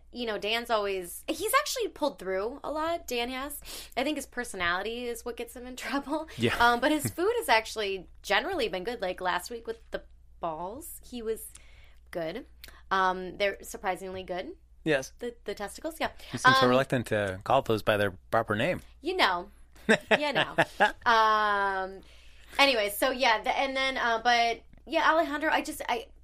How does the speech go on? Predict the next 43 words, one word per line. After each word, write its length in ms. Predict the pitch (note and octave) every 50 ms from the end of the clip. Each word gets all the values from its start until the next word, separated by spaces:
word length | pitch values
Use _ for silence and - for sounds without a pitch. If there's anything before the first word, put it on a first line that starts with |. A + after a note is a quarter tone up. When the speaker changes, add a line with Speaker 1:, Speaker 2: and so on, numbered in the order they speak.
| - -
Speaker 1:
he 260 | - B3 - B3+ B3+ B3
struggled, 560 | - - - G#3+ G3 G3+ G3 G3 G3 A3 A3+
he 160 | - A#3 A#3+
has 100 | A3+ -
been 220 | - G3 F3+ F3
struggling, 640 | E3 - E3+ E3+ E3 E3 D#3 D3+ D3+ D3+ D#3 D#3+ F3 - - - - - - - - - - -
you 140 | - G#3+ G#3 G3
know, 240 | F#3 E3+ E3 E3 F3+
so 160 | - - G#3+
I 160 | G3 G3 G#3
was, 260 | G3 G3+ F#3+ - - -
it 100 | - B3
was 240 | B3 B3 A#3 A#3 -
a 60 | A3
little, 640 | F#3+ F3+ G3 F#3+ F#3 F3 E3+ E3+ E3+ E3 E3 E3 - - - - - - - - - - - - - - - - - - - - -
I 120 | - D#3+
was 120 | B2+ D#3+ -
a 40 | -
little 140 | - -
worried 180 | - - - -
about 160 | - - -
Speaker 2:
Yeah. 80 | - - - - - - - - - - - - - -
Speaker 1:
that. 60 | A#2
Speaker 2:
Uh, 260 | A#2 A#2+ B2 B2 B2 -
and 160 | C3+ C3 E3
then 220 | G#3+ C4 D4+ C4 -
we 120 | E3 D3+
have 120 | E3 D#3+ D3+
on 100 | D3+ C#3
the 60 | B2+
blue 240 | A2 - F3 B3 D4 D4
team, 360 | - - A2 G2+ G2+ A#2+ C#3+
of 60 | C3+
course, 200 | - - A2+ -
Katie 260 | - - A2+ A2+ A2+ A2
picks 220 | - A2+ G#2 -
her 60 | - G2
team, 300 | - A2 A2 A2+ A2 G#2 -
uh, 200 | C3 A#2+ A2+ G#2+
Brandy, 480 | - B2 B2 B2 B2 B2+ B2+ B2+ C3 -
Andrea, 680 | - C3 A#2+ A#2+ A2+ A#2 A#2+ A#2+ A#2+ A#2+ B2 B2+ G#3+
David 420 | - A2 - B2+ A#2+ A#2 A2 A#2 G2+
Diamond. 420 | A2 G#2+ G#2+ G#2+ G#2+ G#2+ A2 A2